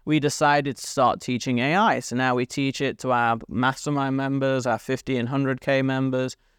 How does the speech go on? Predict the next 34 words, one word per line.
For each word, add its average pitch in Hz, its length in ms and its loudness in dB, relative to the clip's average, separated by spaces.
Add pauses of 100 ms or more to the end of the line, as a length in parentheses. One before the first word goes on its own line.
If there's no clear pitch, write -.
(100)
We 131 140 -2
have 139 180 4
an 139 80 2
A 135 160 2
I 127 160 2
program, 170 640 4
which 147 160 -4
is 120 80 -6
very 147 260 2
entry 139 320 0
level, 135 340 2
thousand 127 500 0
dollars, 123 520 2
and 131 160 2
you 127 80 0
can 127 180 0
go 123 120 4
on 123 100 4
a 120 60 0
ten-week 127 440 0
intensive 185 540 2
with 135 180 -2
us 139 140 0
where 131 200 2
we 127 100 2
build 123 260 0
A 120 140 2
I 117 160 0
into 113 220 -2
your 113 60 -2
business 151 440 -2
or 170 80 -2
certify 151 540 4
you. 55 200 -6